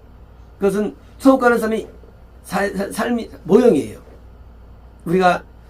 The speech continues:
구약 예표를 통해서 구원을 알게 되는데 이제 여기서 마지막, 마지막에 얼마 남았어요? 이제 구원 상실을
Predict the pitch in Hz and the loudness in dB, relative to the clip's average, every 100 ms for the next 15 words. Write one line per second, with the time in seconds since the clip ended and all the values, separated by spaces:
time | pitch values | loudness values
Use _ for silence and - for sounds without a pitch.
0 | - - - 185 170 185 196 196 185 190 | -20 -18 0 2 4 4 2 0 -2 -2
1 | 196 - - - - - 190 202 196 170 | -4 -6 -20 -20 -20 -10 0 0 2 0
2 | 180 165 151 170 165 165 - 190 214 156 | 0 -2 -4 -4 -6 -8 -6 -4 -2 -2
3 | - - - 190 196 175 185 180 - - | -4 -20 -6 -2 0 0 -4 -8 -12 -6
4 | 175 175 170 - - - - - - 185 | -2 0 -2 -6 -18 -20 -20 -20 -6 -2
5 | 151 135 127 98 - - - - - - | 0 -2 -6 -8 -14 -14 -20 -20 -18 -12
6 | 151 165 165 - - - 233 254 254 233 | -4 -4 -4 -12 -20 -10 0 4 4 2
7 | 190 190 180 - | -2 -2 -4 -6